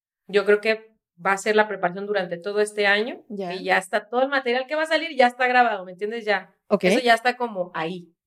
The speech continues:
Speaker 2: Ya.
Speaker 1: Entonces, ahora sí voy a poder tener tiempo para poder dedicarle a lo mío.
Speaker 2: Ya.
Speaker 1: Y mientras está saliendo todo, eh, <laughs> todo el marranero musical,
Speaker 2: <laughs>
Speaker 1: ya para en enero, este, febrero, tener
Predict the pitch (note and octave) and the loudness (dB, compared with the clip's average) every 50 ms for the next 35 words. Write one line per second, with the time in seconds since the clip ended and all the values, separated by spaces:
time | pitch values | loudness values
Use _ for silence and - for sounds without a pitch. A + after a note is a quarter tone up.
0 | _ _ - F3 F#3 E3+ F#3 A3+ A3 G#3+ A3 G#3+ A3 G#3+ A3 A3+ A3 A3 G#3 G3 | _ _ -8 -6 -6 -2 0 2 2 2 2 -2 -2 0 0 0 0 0 -4 -6
1 | F#3+ F#3+ F#3+ G3+ G3+ G3+ G3 F#3+ G3 - G#3+ G#3+ A3+ A#3 A3+ B3 C#4 - - _ | -6 -6 -6 -6 -6 -4 -6 -6 -8 -6 -4 -4 -4 0 2 2 2 2 0 _
2 | _ _ - F#3+ F3+ F3+ F3+ F3 F3+ F3+ F3 E3+ E3+ E3+ E3+ F3 F3 - F3 F#3 | _ _ -4 -2 0 0 0 -2 -2 -2 0 0 2 0 0 -2 -6 -4 -2 -2
3 | F3+ F#3 F3 F3 F3 D#3+ D#3+ D#3+ D#3+ D#3+ D3+ D#3 F#3 G#3 B3+ C#4+ - _ _ _ | 0 0 0 -2 -2 0 0 -2 -2 -2 -2 0 2 2 2 2 0 _ _ _
4 | _ _ _ _ - G3 F#3 E3+ G3 B3+ - _ - F#3 F3+ F3+ F3+ F3 F3 E3+ | _ _ _ _ -6 -4 -2 -2 -2 -4 -6 _ -8 -4 -2 0 2 2 2 0
5 | E3 E3+ E3+ E3+ E3 - - E3 - F#3 F3+ F3+ F3+ F#3 F#3 F#3 F3+ F#3 - G3 | 0 -2 -6 -6 -6 -6 -6 -4 -2 -2 0 0 0 -2 -2 -4 -4 -4 -2 -2
6 | G3 G3 G3 G3 F#3+ F#3 F3+ F3 - - - _ _ _ _ _ _ - - - | 0 0 0 2 4 4 4 2 0 -2 -10 _ _ _ _ _ _ -12 -10 -10
7 | A3+ - - - _ - A#3+ A3 - A3+ A3+ A#3 A#3+ A#3+ A3+ G#3+ G#3 G3+ G3+ G3+ | -10 -12 -14 -18 _ -14 -10 -8 -6 -6 -6 -6 -8 -8 -6 -4 -4 -4 -4 -2
8 | G3+ G3+ G3+ G#3 A3+ A#3+ B3 B3+ C4 C4 B3+ A#3+ - - C4+ B3+ B3 A3+ C4+ D#4 | -2 -2 -2 0 2 2 4 4 4 4 2 2 0 -2 -2 2 4 4 4 4
9 | C4 - - - - A3 _ _ _ - G3 G3+ G3+ B3+ A3+ A#3 A3+ G#3+ G#3 G3 | 2 -4 -12 -16 -18 -18 _ _ _ -6 -4 -4 0 4 4 4 4 4 0 -2
10 | F#3+ F#3 F#3 F3+ F#3 F#3+ G3+ G3 G3+ A3+ B3 B3 A#3+ - - _ - F#3 F3+ F3 | -4 -6 -6 -6 -4 -2 -2 0 2 2 2 0 -2 -4 -12 _ -10 -10 -10 -10
11 | - - E3+ E3 E3 - F3+ E3 F3 F3 F3 F3+ F#3+ G3+ G3 G3 G3 F3+ F3 F3+ | -8 -8 -6 -6 -2 0 0 2 4 4 4 4 4 2 -4 -4 -4 -2 -2 0
12 | E3+ E3+ - _ | -2 -4 -6 _